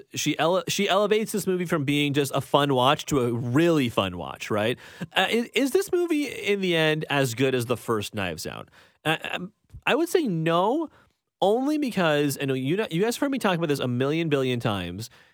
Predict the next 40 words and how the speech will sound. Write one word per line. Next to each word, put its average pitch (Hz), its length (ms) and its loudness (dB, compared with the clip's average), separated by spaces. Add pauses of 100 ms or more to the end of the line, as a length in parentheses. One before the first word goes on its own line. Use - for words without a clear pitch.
the 143 140 0
idea 170 340 0
of 214 60 0
expectations, - 1000 -4
right? 110 300 0
Expectations 160 1040 -2
are 123 160 0
s-, - 240 -6
is 127 120 -2
something 202 760 -2
that, 120 460 0 (1900)
how 165 100 -2
do 175 60 2
I 165 40 2
wanna 131 200 0
put 104 160 4
it? 95 120 -2
Like, 117 240 0 (560)
i-, 175 140 2
if 208 140 0
there 240 120 4
are 196 80 2
no 196 360 2
expectations, 120 960 -2
then 131 180 -2
you 147 80 -2
go 175 200 0
into 175 160 0
a 151 40 0
movie 143 240 0
and 131 60 0
it's 107 100 -4
really 131 320 0
good, 135 320 0
you're 135 120 2
like, 110 120 -2 (220)
"Wow, 175 380 2
that 156 200 0
was 110 140 -2
fantastic." 165 680 -2